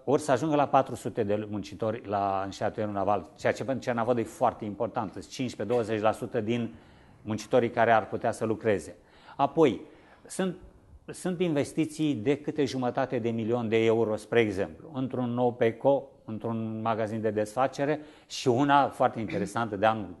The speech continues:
de acum doi ani, și anume, ă, un adăpost pentru câini. Că spuneați la un moment dat, pentru, ă, protejarea cățeilor. Este exemplar în România și a, asta ați văzut și pe posturile, ă,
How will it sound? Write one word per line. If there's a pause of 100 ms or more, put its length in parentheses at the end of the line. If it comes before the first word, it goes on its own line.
de
acum
doi
ani, (600)
și
anume, (160)
ă,
un
adăpost
pentru
câini.
Că
spuneați
la
un
moment
dat,
pentru,
ă,
protejarea
cățeilor. (320)
Este
exemplar
în
România
și (160)
a,
asta (320)
ați
văzut
și
pe
posturile, (460)
ă,